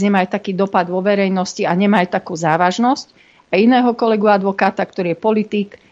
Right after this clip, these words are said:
ale pozastavený advokát, komora nestíha. Takže toto by nám napríklad ako prvý krok tiež veľmi prospelo v ozdravení tej atmosféry v rámci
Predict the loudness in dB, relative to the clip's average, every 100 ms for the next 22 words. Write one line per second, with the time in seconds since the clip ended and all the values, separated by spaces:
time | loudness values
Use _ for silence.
0 | _ 2 2 2 0 0 -2 -2 -2 -2
1 | 0 0 -2 -2 -2 -2 -2 0 0 0
2 | -2 -4 -4 -2 -2 0 0 0 -2 0
3 | 2 4 4 2 -2 _ _ -2 -2 0
4 | 0 2 2 0 -2 0 0 -2 0 -2
5 | -2 0 0 2 0 0 -4 -2 -2 -2
6 | -2 0 2 0 -4 _ _ -4 -4 0
7 | 0 2 2 0 2 2 0 -4 -4 -2
8 | -2 0 0 -2 -4